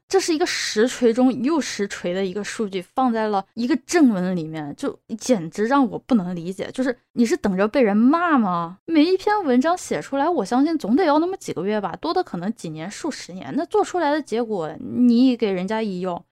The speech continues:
你也不引用，不知情的人还以为可能是你写的代码。而且这个现象不引用，或者说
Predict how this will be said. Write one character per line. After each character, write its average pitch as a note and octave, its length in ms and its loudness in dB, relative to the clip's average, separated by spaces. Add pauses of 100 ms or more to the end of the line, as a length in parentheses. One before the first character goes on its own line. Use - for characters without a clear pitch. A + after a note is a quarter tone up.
你 A#3 140 2
也 A#3+ 140 4
不 G#3+ 100 0
引 G3 220 2
用， E3+ 260 -6 (260)
不 G4 100 4
知 F#4 160 2
情 A3 160 0
的 A#3 100 0
人 G#3+ 180 -2
还 A#3 160 -6
以 B3 140 0
为 E3 120 -2
可 - 160 -8
能 E3 140 -4
是 C4+ 120 -2
你 A3+ 180 2
写 - 200 -8
的 - 160 -12 (100)
代 G3+ 160 -8
码。 D3 180 -14 (100)
而 C4 120 4
且 D#4 240 2
这 F#4+ 220 -2
个 C#4+ 200 2
现 D4+ 360 2
象 G3 320 -4
不 D#4+ 120 -4
引 F#3+ 320 0
用， F#3+ 220 -2
或 D#4+ 160 -2
者 F#3+ 140 0
说 G#3 280 -4